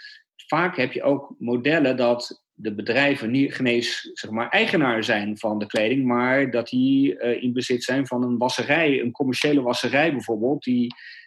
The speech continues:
die kleding ook weer terugneemt en wast en weer, weer terugbrengt enzovoort. Dus de hele retourlogistiek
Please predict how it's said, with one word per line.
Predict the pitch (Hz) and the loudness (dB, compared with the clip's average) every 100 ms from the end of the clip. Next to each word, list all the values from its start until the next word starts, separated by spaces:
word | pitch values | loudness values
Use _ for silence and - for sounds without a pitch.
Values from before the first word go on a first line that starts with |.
| _ | _
die | - 123 | -6 -2
kleding | 135 131 131 127 | 2 2 2 0
ook | 120 123 123 | 0 -2 0
weer | 123 120 | 2 2
terugneemt | 123 131 127 120 123 | 2 0 2 2 2
en | 123 113 | 0 0
wast | 113 127 - | 0 0 -2
en | 113 | -2
weer, | 117 120 - | -2 -4 -2
weer | 117 117 117 113 - _ - | 0 2 0 -4 -10 _ -4
terugbrengt | 131 127 113 120 123 | -2 -2 0 0 0
enzovoort. | 127 123 113 101 104 110 - - - - _ | -2 -4 -6 -6 -6 -6 -12 -20 -20 -20 _
Dus | 139 135 | -2 2
de | |
hele | 151 196 165 | 4 4 4
retourlogistiek | 156 160 277 277 147 - - - 254 247 - | 4 4 6 6 4 0 -6 -2 0 0 -4